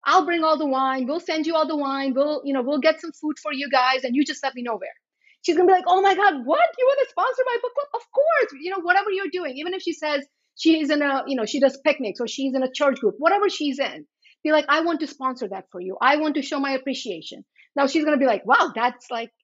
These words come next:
amazing. Well, that's great. Thank you so much." So now the next thing you know, let's say it's Sarah's book club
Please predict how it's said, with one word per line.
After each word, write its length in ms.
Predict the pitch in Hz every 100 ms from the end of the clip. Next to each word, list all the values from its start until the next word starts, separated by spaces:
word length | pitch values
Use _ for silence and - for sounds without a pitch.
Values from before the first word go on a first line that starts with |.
| _
amazing. 540 | 240 277 605 440 233 214
Well, 140 | 214
that's 220 | 214 269 -
great. 220 | - 208
Thank 140 | 262 277
you 60 |
so 100 | 415 508 571
much." 160 | 220 - _ _ -
So 60 |
now 160 | 302 302
the 100 | 294
next 220 | 339 427
thing 120 | 311
you 60 | 277
know, 120 | 247
let's 180 | 247 277
say 100 | 262
it's 120 | 247
Sarah's 260 | 254 233 208
book 180 | 170 -
club 260 | 208 226